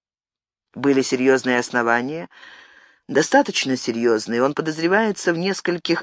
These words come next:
особо опасных преступлениях». Я встал. «Спасибо, Батона Вахтанг.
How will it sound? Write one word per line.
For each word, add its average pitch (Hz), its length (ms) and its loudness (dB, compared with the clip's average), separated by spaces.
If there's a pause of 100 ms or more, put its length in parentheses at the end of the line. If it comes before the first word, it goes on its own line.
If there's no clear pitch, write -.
особо 143 720 2
опасных 110 680 -4
преступлениях». 82 1000 -10
Я 123 180 -4
встал. - 480 -8 (680)
«Спасибо, 123 500 -2
Батона 104 400 -2
Вахтанг. 78 580 -6